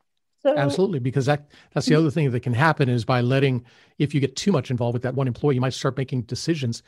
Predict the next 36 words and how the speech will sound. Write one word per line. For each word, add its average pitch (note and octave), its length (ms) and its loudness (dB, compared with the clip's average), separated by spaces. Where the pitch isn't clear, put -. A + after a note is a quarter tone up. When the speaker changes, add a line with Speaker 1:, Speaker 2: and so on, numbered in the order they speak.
Speaker 2:
that C3+ 120 -8
could C#3+ 120 0
impact C3+ 320 0
others. - 380 -6
Speaker 1:
Right. D#3 260 -2
Speaker 2:
You B2+ 140 -2
have C#3+ 240 2
to D#3+ 100 -4
stay C#3 760 0
on B2 260 -2
course, B2+ 640 -4
drive B2 320 -2
your D#3 100 0
business C#3 380 0
the D3 80 -2
way C3+ 140 2
you, C#3 320 -2
you C3+ 160 -4
need D#3+ 240 0
to, A2+ 260 -6
let D3 280 -2
them D3+ 140 2
know D#3+ 220 4
that C3+ 80 0
you C3 160 -2
understand, A#2 680 -4
but A#2 160 -6
that B2 160 -10
you A#2+ 120 -2
need A#2 260 -2
them B2+ 160 -2
to A#2+ 100 -2
really A#2+ 220 -2
step A#2 280 -6
up A2+ 200 -6
and, G#2+ 180 -8